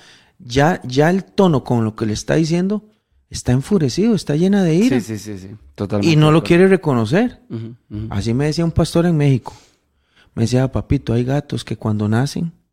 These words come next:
Speaker 1: duran como quince días para abrir los ojos".
Speaker 2: Ujú.
Speaker 1: Me dice, "Hay hermanos en Cristo que nunca los van a abrir.
Speaker 2: Sí.
Speaker 1: Son unos majaderos.
Speaker 2: Ujú, ujú.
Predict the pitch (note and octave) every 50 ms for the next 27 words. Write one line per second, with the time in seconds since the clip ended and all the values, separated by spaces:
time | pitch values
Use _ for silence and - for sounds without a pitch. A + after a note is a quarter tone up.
0 | _ _ _ _ _ _ _ _ _ _ _ _ - A2 A2+ C3 C3 - - D3
1 | C3 A2+ - - C3 C3 C3 B2 C#3 C3+ C3+ C3+ C#3 C#3 - - C#3+ C3+ B2+ B2+
2 | B2+ C3+ C#3 C#3+ C3+ - - A#2 G#2+ G#2+ A#2 - - - _ _ _ _ _ _
3 | _ _ _ _ _ _ _ _ - A2 F#2+ G2 F#2+ G#2 G#2 - G#2+ G#2 G2+ -
4 | - - - - - G2 G2+ A2 B2+ C#3 C3+ C3+ C#3 C#3+ C#3 B2 A2 G#2+ - A2+
5 | G2+ F#2+ - - B2+ C3+ C3 - - - D3+ - _ _ _ _ _ _ _ _
6 | _ _ _ _ _ - - A2 G2+ G#2+ A#2 A#2+ - - C3+ C3 C3 B2 C3 C3
7 | C3+ C#3 C3+ A#2+ G#2 G2 G2 - - _ _ _ _ _ _ _ _ _ _ _
8 | _ _ _ _ _ _ _ _ _ _ _ _ _ _ - - - G#2 G2 F2
9 | D#2+ - - - G#2 G#2+ A2+ A#2+ B2 C3 C3+ C3+ C3 A#2+ C3+ C#3 A#2+ G2+ F#2 -
10 | - - - - - - - A#2 A2+ A2+ G#2+ A2 - - G#2 F#2+ G#2 A#2